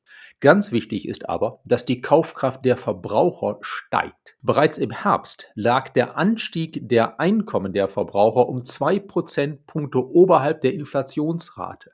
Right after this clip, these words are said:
Und die Inflation lässt im Trend weiter nach, auch wenn es in den Monatsdaten einige Schwankungen geben wird. Also die Kaufkraft der Verbraucher steigt. Ich denke,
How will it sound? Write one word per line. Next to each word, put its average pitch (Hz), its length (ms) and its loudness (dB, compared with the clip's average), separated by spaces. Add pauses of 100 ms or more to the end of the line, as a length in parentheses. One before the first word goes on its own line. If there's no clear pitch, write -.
Und 156 280 -2 (100)
die 160 80 2
Inflation 151 640 0
lässt 131 420 0
im 117 240 -8
Trend 175 480 -2
weiter 127 420 4
nach, 120 380 0
auch 120 220 0
wenn 113 120 0
es 113 200 -8
in - 160 -8
den 101 120 -4
Monatsdaten 131 800 2
einige 117 440 -2
Schwankungen 113 800 -4
geben 104 500 -4
wird. 120 360 -8 (420)
Also 127 480 2
die 117 140 2
Kaufkraft 120 600 2
der 113 80 2
Verbraucher 101 680 -2
steigt. - 420 -12 (420)
Ich 131 120 -8
denke, 175 420 4